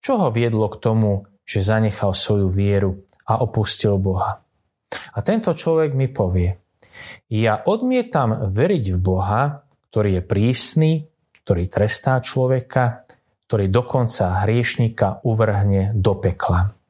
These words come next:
Keď počujem tieto slova, tak mojou vnútornou reakciou je rozčulenie sa. Rozčulím sa, nahnevam sa preto, lebo to jednoducho nie je pravda. Boh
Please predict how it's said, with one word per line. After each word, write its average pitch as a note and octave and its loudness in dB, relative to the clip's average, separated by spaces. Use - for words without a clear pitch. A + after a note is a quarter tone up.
Keď A2 0
počujem G#3+ 0
tieto C3+ 0
slova, G2+ 0
tak - -2
mojou C3+ 2
vnútornou C#3+ 2
reakciou C3+ 0
je A#2 0
rozčulenie F2+ 2
sa. - 0
Rozčulím G#2 0
sa, - 0
nahnevam G#2+ 2
sa - -2
preto, B2+ -2
lebo C#3 2
to B2+ -2
jednoducho D3 0
nie A2+ 2
je F2+ 0
pravda. C#3 0
Boh C#3 -2